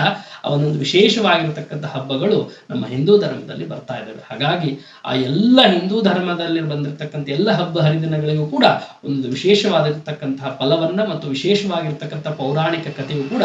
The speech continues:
ಇದರಲ್ಲಿ ಅಡಗಿದೆ. ಹಾಗಾಗಿ ಈ ಧನುರ್ಮಾಸದಲ್ಲಿ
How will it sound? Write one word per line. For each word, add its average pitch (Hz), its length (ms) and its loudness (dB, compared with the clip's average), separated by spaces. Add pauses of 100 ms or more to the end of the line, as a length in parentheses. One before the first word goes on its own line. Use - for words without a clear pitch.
(460)
ಇದರಲ್ಲಿ 139 300 -2
ಅಡಗಿದೆ. 131 360 -2
ಹಾಗಾಗಿ - 760 2 (240)
ಈ 135 100 0
ಧನುರ್ಮಾಸದಲ್ಲಿ 175 880 2